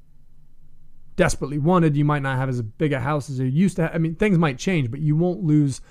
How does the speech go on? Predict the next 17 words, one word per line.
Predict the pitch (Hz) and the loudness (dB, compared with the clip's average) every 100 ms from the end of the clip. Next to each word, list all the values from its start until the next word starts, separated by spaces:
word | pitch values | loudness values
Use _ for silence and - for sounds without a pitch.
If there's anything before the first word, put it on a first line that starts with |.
| - - | -12 -6
the | |
metagame | 131 143 127 131 123 107 | -2 -2 -2 -4 -4 -4
of | |
life. | 110 110 101 - - - - - - - | -4 -6 -8 -16 -20 -20 -20 -20 -20 -10
And, | 135 123 120 - - - | -4 -4 -6 -10 -18 -10
and | 139 | -2
that's | 160 214 165 | 0 0 2
really | 175 160 | 4 4
why, | 139 139 131 131 185 | 2 0 0 -2 -4
you | 135 | -4
know, | 135 | -4
I, | - 180 - | -6 -8 -10
I | 160 190 175 | -6 -4 -4
came | - 170 | -2 -2
from | 156 139 | -2 -4
the | 123 | -6
church, | - 147 135 - | 0 0 0 -8